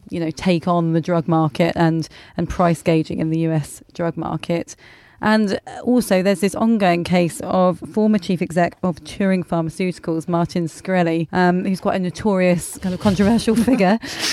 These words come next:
um, who pumped up the price of Daraprim, which is used to treat H I V, by five thousand percent. And so there's been a lot of controversy around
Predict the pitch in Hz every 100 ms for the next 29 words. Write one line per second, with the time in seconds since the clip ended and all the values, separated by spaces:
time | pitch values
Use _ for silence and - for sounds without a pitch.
0 | 190 214 208 208 208 226 233 220 202 226
1 | 233 208 - 202 185 170 196 190 190 -
2 | 165 156 170 - 170 160 175 160 - -
3 | 175 - 180 - 180 160 175 160 165 -
4 | 208 220 - 208 202 185 185 156 180 -
5 | 165 - - - - - - - - -
6 | 202 208 202 226 196 175 - 175 - 170
7 | 160 170 160 165 165 160